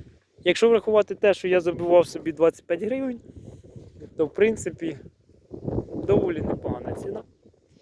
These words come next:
От, е, по бюджету ми майже його викин-, виконали.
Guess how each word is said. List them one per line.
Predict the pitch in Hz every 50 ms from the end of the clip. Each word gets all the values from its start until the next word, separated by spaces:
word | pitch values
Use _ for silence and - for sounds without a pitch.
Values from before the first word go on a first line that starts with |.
| _ _ _ - - _ _ _ _ _ _ _ _ _ _ _ _ _ _ _ _ _ _ _ _ _ -
От, | 415 415 403 392 - - - - - - - - - - -
е, | 196 185 175 175 175 175 175 175 175 170 156 - - - - - _ _ _ _ _ -
по | 208 214
бюджету | 190 208 220 180 196 202 180 - - 165
ми | 170 165
майже | 165 165 160 151 131 135 143
його | 139 135 147
викин-, | 170 208 233 233 - 233 208 214 196 180 -
виконали. | 196 214 214 - 214 208 202 190 180 180 -